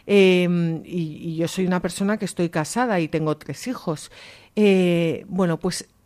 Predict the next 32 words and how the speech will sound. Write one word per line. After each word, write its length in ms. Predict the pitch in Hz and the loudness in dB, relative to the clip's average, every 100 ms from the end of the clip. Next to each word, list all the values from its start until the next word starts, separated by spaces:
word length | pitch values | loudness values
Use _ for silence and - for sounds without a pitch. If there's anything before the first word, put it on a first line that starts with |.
| - | -14
pues 240 | - 190 - | -6 -4 -2
han 140 | 208 | -2
pasado 360 | 226 214 226 208 | -2 -2 0 0
los 220 | 190 - | 0 -2
años 480 | 226 240 269 262 - - - _ | -2 -2 -4 -8 -16 -20 -20 _
y 140 | 220 208 | 2 4
mi 140 | 196 | 6
marido 340 | 196 190 226 233 | 4 2 0 0
y 140 | 220 | 2
yo 80 | 220 | 0
estamos, 480 | 202 208 214 220 - _ _ _ | 0 0 0 -2 -8 _ _ _
no 180 | 220 269 | 4 6
metidos, 760 | 269 262 160 139 - - - - _ - | 4 2 -2 -4 -8 -12 -16 -18 _ 6
metidísimos 1120 | 226 226 226 226 226 254 - 185 156 147 - | 8 8 8 6 6 2 -2 -4 -2 -2 2
en 160 | 190 | 2
Proyecto 560 | 180 190 196 226 240 247 | 2 2 2 2 -2 0
Amor 260 | 233 220 214 | 4 4 2
Conyugal, 640 | 202 190 185 196 220 220 - - - _ | 0 2 2 2 0 -4 -12 -20 -20 _
que 340 | 214 190 185 - | 4 4 2 -8
gira, 640 | - - 254 254 247 - _ _ - | -20 -4 0 2 2 0 _ _ 0
eh, 220 | 208 202 | 4 4
totalmente 920 | 202 202 220 226 226 220 226 214 - | 4 0 2 4 4 4 4 2 2
en 220 | 190 185 180 | 2 2 2
torno 680 | - 220 214 220 226 233 226 - - _ | 0 0 2 2 2 2 -2 -14 -20 _
a 200 | 190 180 | -2 0
las 240 | 170 170 - | 0 0 -4
catequesis 640 | 180 175 214 214 240 208 | -4 0 2 0 0 -2
de 100 | 208 | -2
San 220 | - 190 | -2 -2
Juan 240 | - 175 170 | -2 -2 0
Pablo 280 | 190 196 | 0 0
segundo. 680 | 190 196 185 202 208 214 220 | 0 -2 2 4 4 2 0